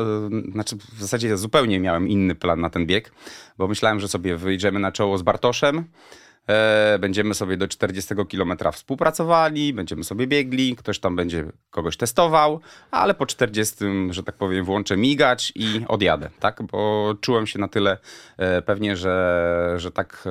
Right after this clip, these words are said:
sobie mogłem to zaplanować. Natomiast po pierwszych dwóch zakrętach w prawo, e, zobaczyłem, że tu w ogóle jest jakby, no,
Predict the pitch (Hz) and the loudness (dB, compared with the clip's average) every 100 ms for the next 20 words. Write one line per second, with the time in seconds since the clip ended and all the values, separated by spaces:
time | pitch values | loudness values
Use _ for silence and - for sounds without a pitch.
0 | 87 90 90 92 82 87 90 92 87 85 | -6 -4 -4 -4 -4 -6 -4 -2 -2 0
1 | 98 123 - - - - - 117 131 123 | 0 -2 -10 -20 -20 -10 -4 -2 0 -2
2 | - 110 127 120 - 107 104 107 104 - | -8 -2 2 2 0 -4 -2 0 0 0
3 | 104 101 95 - - 107 110 117 117 - | 0 0 -2 0 2 4 4 2 0 -14
4 | - - _ - 98 95 90 101 107 - | -20 -20 _ -2 2 2 2 0 -2 0
5 | 113 107 104 101 104 101 104 101 98 - | 0 0 -4 -4 -2 0 4 4 2 0
6 | - 95 95 98 101 98 95 92 101 | -4 -6 0 2 2 2 0 -2 -2